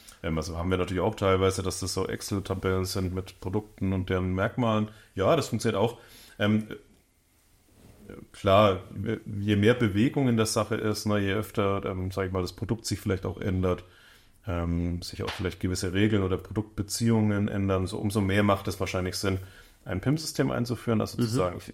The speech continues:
Speaker 1: ich setze das auf eine saubere Struktur auf, ich setze das auf eine echte Software auf, die dafür gemacht ist, Produktdaten zu verwalten, ne?
Speaker 2: Mhm.
Speaker 1: Äh, auch Produktdaten zum Beispiel zu vererben, ja, und damit,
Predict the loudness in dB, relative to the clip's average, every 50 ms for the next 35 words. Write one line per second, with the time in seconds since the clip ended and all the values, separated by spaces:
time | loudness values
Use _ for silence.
0 | _ _ -10 -4 -4 -4 -2 -2 -4 -4 -4 -6 -6 -10 -8 -8 -6 -6 -2 0
1 | 0 0 0 -2 -4 -4 -6 -6 -8 -10 -12 -10 -6 -2 -2 -2 -2 -2 -4 -4
2 | -6 -8 -10 -8 -8 -8 -6 -8 -8 -6 -6 -6 -6 -6 -4 -4 -6 -6 -8 -10
3 | -8 -4 -4 -4 -4 -4 -6 -4 -4 -4 -4 -6 -6 -6 -6 -4 -4 -4 -2 0
4 | 2 2 2 0 -2 -8 -8 -8 -6 -8 -6 -6 -6 -6 -6 -4 -4 -4 -2 -2
5 | -6 -8 -8 -8 -8 -8 -6 -4 -4 -4 -6 -6 -8 -8 -8 -6 -6 -8 -10 -12
6 | -18 -20 -20 -10 -4 -2 0 0 0 0 0 0 -2 -4 -6 -6 -6 -4 -4 -4
7 | -4 -2 -2 -2 -2 -2 -4 -6 -4 -6 -8 -8 -8 -12 -12 -8 -8 -6 -2 0
8 | 0 0 2 2 0 -2 -2 -4 -6 -6 -4 -4 -4 -4 -6 -6 -4 -4 -4 -6
9 | -8